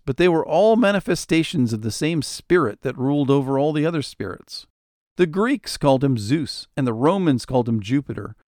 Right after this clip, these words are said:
but in the Canaanite pantheon, he was just called Baal. Judges ten six says that the people of Israel did what was evil in the sight of the Lord and served the Baals. The king of spirits, the spirits which are otherwise called demons,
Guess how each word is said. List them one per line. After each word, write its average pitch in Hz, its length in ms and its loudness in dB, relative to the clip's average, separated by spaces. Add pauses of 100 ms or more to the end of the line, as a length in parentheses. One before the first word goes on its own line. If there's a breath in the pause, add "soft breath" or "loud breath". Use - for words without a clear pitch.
but 127 160 2
in 123 120 2
the 117 80 -2
Canaanite 208 640 -2
pantheon, 113 800 -2
he 147 220 0
was 117 200 -2
just - 340 -6
called 131 440 -4
Baal. 113 420 -4 (540)
Judges 127 580 2
ten 131 340 0
six - 480 -6
says 135 340 0
that 131 140 -2
the 127 100 0
people 151 400 -2
of 117 100 -2
Israel 131 440 0
did 127 340 2
what 147 160 0
was 160 200 0
evil 190 540 -4
in 139 140 2
the 127 80 2
sight 127 320 0
of 117 60 0
the 113 60 0
Lord 156 520 0 (180)
and 117 180 0
served 143 600 0
the 127 100 2
Baals. - 800 -8 (480)
The 135 100 0
king 226 380 0
of 131 80 2
spirits, - 640 -4 (340)
the 113 140 -8
spirits 156 500 0
which - 160 -8
are 123 100 -6
otherwise 120 440 2
called 110 320 -4
demons, 139 580 0